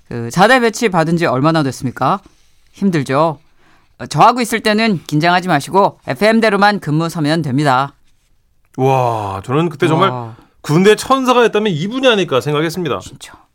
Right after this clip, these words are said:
Speaker 1: 고참하고 있는 것보다 혼자 있는 게 편하죠. 그럼 저는 막사 안에 있겠습니다.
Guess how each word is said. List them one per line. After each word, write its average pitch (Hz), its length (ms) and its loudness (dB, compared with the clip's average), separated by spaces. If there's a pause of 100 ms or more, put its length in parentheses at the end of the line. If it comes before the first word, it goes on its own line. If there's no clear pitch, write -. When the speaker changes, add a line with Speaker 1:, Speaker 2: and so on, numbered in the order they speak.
(640)
Speaker 1:
고참하고 202 680 0
있는 180 200 -2
것보다 175 440 2
혼자 185 440 0
있는 175 200 -2
게 160 80 -2
편하죠. 190 680 -2 (300)
그럼 156 160 -4
저는 196 360 0
막사 139 320 0
안에 190 160 0
있겠습니다. 160 600 -2